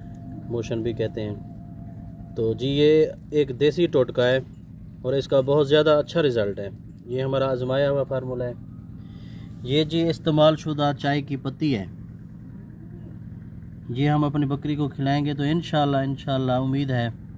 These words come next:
तीन से चार घंटों में इसका रिज़ल्ट आ जाता है।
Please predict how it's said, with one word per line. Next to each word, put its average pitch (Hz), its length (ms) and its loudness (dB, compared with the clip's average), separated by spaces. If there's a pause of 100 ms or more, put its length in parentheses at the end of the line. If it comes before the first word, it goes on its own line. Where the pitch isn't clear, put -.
(880)
तीन 156 180 4
से 147 160 0
चार 151 300 4
घंटों 139 260 -2
में 135 160 0
इसका 123 200 -4
रिज़ल्ट 120 340 -2
आ 110 100 0
जाता 104 260 -6
है। 104 100 -8